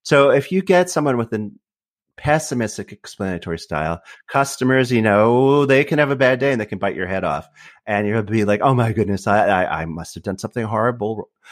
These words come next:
horribly wrong." You're gonna say, you're gonna call in sick for the rest of the day, go home, never come back to work. Understandable, but not ideal.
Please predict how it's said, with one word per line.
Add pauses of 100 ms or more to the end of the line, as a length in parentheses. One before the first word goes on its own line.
(120)
horribly
wrong."
You're
gonna
say,
you're
gonna (100)
call
in
sick
for
the
rest
of
the
day,
go
home,
never
come
back
to
work. (420)
Understandable,
but
not
ideal.